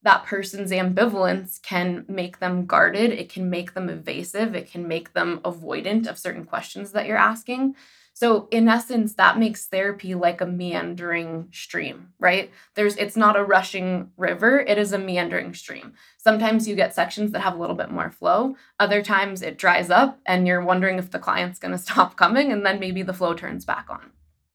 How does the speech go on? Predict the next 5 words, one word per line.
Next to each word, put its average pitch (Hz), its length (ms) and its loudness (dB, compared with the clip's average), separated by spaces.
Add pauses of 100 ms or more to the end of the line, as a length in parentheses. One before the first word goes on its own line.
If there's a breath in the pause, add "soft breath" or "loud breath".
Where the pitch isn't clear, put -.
(920 soft breath)
Break 226 280 2
method 254 540 4 (540 soft breath)
forces 233 580 0
the 214 140 0
client, 208 680 2